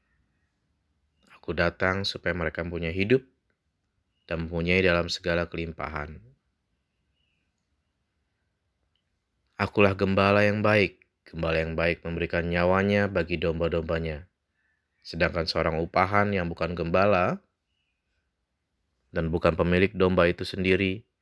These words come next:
ketika melihat serigala datang, meninggalkan domba-domba itu, lalu lari. Sehingga serigala itu menerkam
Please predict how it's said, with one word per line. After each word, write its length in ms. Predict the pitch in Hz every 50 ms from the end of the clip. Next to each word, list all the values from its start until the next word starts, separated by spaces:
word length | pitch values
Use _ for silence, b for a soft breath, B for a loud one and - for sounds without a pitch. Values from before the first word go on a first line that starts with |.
| _ -
ketika 320 | 101 98 98 - 95 90
melihat 240 | 90 90 92 90 -
serigala 560 | - 101 92 92 92 95 101 98 101 101 101
datang, 640 | 104 101 101 - - 101 101 104 107 107 110 120 _ _ _ _ _ _ _ _ _ _ -
meninggalkan 640 | 90 90 85 85 85 87 85 85 - 85 82 82 85
domba-domba 640 | 82 85 85 90 87 90 87 87 90 87 90 90
itu, 400 | 90 87 - - 98 95 92 90 90 _ _ _ _ _ _ _ _ -
lalu 220 | 85 90 95 101 101
lari. 380 | 104 107 110 110 107 90 73 64 - _ _ _ _ _ _ _ _ _ _ _ _ _ _ _ _ _ _ _ _ _ _ _ _ _ _ _ _ _ _ _ _ _ _ _ _ _ _ _ _ _ _ _ _ _ _ _ _ _ _ _ _ _ _ -
Sehingga 240 | - 90 85 80 78
serigala 560 | - 90 87 85 78 92 85 85 85 87 87
itu 160 | - 98 87
menerkam 720 | 87 85 82 82 85 - - 90 90 90 90 90 92 95